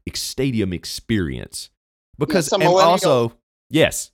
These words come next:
Speaker 2: millennial, uh, marketing director. "Oh, yeah, let's put some cornhole out there."
Speaker 1: Yeah. Let's build a courtyard and then fill it with, instead of, you know,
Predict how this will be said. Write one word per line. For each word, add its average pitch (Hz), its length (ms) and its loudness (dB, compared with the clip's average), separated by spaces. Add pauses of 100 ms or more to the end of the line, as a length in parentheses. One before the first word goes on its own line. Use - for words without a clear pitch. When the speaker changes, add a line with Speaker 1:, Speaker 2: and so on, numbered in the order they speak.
Speaker 2:
millennial, 196 600 -4
uh, 139 260 -10
marketing 165 580 -8
director. 135 520 -10
"Oh, 220 180 -16
yeah, 165 320 -12
let's 151 200 -16
put - 160 -20
some - 160 -16 (120)
cornhole 175 460 -14
out 110 180 -20
there." 107 200 -20 (140)
Speaker 1:
Yeah. 147 220 -6 (380)
Let's 175 140 -6
build 202 180 -4
a 143 60 -4
courtyard 110 640 -4
and 101 180 -4
then 117 140 -4
fill 143 260 -4
it 110 100 -4
with, 107 340 -2
instead 123 340 -2
of, 101 320 -2
you 113 80 -4
know, 85 260 -2